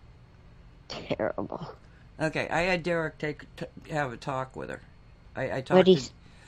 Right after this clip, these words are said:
Speaker 2: well, what he said first off, I think he used the word opinionated. She, <laughs> he says, "That's one opinionated dog." <laughs>
Speaker 1: Yeah. <laughs>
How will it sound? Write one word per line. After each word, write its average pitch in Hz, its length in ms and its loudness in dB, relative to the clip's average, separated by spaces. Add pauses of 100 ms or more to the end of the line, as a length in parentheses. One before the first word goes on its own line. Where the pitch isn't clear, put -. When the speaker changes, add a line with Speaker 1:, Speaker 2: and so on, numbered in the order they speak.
(260)
Speaker 2:
well, 190 400 6
what 175 220 4
he 185 160 2
said 175 300 4
first 185 360 0
off, 143 200 2
I 151 80 0
think 220 240 -2
he 233 80 0
used 180 360 2
the 156 100 0
word 143 320 0 (460)
opinionated. 120 1200 -2 (540)
She, 170 200 -4 (140)
<laughs> - 160 -16
he 175 80 -4
says, 160 260 -4 (280)
"That's - 180 -12
one 226 160 2
opinionated 156 800 0
dog." 156 460 -2
<laughs> - 40 -12 (800)
Speaker 1:
Yeah. 190 420 12 (260)
<laughs> 190 680 6